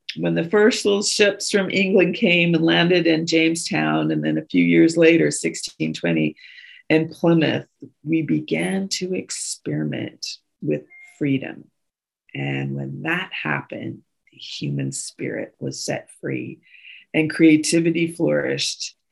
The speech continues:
and human engineer-, ingenuity was unleashed under the principles of liberty contained,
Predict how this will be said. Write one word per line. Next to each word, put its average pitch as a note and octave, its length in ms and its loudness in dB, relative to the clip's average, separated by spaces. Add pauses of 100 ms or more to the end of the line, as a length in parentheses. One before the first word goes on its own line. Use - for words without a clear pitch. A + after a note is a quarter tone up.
(160)
and D3+ 160 0
human E3+ 460 2
engineer-, D3+ 760 2
ingenuity D3 800 2
was C3+ 260 -4
unleashed C#3+ 760 -4 (540)
under F#3+ 460 6
the G#3 140 -2
principles D#3+ 800 0
of D3 200 -2
liberty D#3 540 0
contained, D#3 760 -4